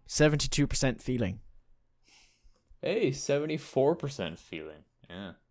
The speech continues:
Speaker 2: I agree. I do think a lot, but it doesn't tend to weigh on my decision.
Speaker 1: That's what we were saying last podcast, is that, like, or last episode, is that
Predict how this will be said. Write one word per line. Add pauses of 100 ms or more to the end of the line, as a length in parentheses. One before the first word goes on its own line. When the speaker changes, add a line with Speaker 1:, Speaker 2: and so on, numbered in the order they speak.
(100)
Speaker 2:
I
agree.
I
do
think
a
lot,
but
it
doesn't
tend
to
weigh
on
my
decision. (800)
Speaker 1:
That's
what
we
were
saying
last
podcast,
is
that,
like,
or
last
episode,
is
that